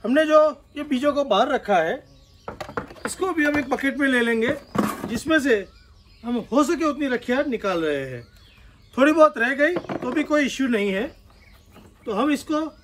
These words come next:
थोड़ा सा shake करके हिलाएंगे और इस तरह से टुकड़े को साफ करके ले लेंगे। अभी एक बार हमें इस टुकड़े को ले लेते हैं, थोड़े, हमें थोड़ा थोड़ा करके treatment देना है।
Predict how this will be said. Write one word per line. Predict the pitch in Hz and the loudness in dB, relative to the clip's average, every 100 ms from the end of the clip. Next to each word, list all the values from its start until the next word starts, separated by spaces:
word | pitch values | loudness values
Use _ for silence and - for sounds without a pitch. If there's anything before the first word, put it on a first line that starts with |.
| - - - | -20 -20 -4
थोड़ा | 262 269 | -2 0
सा | 302 285 | -2 -6
shake | 262 277 294 | -4 -6 -4
करके | 269 302 | -6 -4
हिलाएंगे | 277 208 220 262 277 349 - _ _ _ _ - | -2 2 2 2 -2 -4 -8 _ _ _ _ -8
और | - 277 | -4 -2
इस | |
तरह | - 254 269 | 0 2 2
से | 269 285 | 0 -4
टुकड़े | 269 254 247 | -6 -4 -4
को | 247 339 - _ - - - - | -2 -4 -6 _ -20 -20 -20 -16
साफ | - 214 220 | -8 -6 -2
करके | 226 208 254 | -2 0 0
ले | 196 156 | 0 -2
लेंगे। | 135 123 113 - - - - - - - - - - - - - - - - | -4 -8 -12 -18 -20 -20 -20 -20 -20 -20 -20 -20 -20 -20 -20 -20 -20 -14 -2
अभी | 330 359 269 269 - - - - - - - - - - - - - - - - - - | 2 4 2 -4 -16 -20 -20 -20 -20 -20 -20 -20 -20 -20 -20 -20 -20 -20 -20 -20 -20 -10
एक | 294 330 | -8 2
बार | 330 302 | 6 6
हमें | 320 302 | 4 2
इस | 294 - | -2 -8
टुकड़े | 277 294 | 2 2
को | 294 | 4
ले | 285 247 | 2 2
लेते | 240 - 202 | 2 0 0
हैं, | 185 | -2
थोड़े, | 220 190 202 320 - - _ - _ - - - | -4 -4 -4 -6 -12 -20 _ -20 _ -20 -18 -2
हमें | 262 | 0
थोड़ा | 302 262 330 | 2 4 4
थोड़ा | 294 311 | 6 4
करके | 294 285 302 | 2 -2 -4
treatment | 262 214 269 240 | -4 -2 -2 -2
देना | 226 208 | 0 0
है। | 202 | 0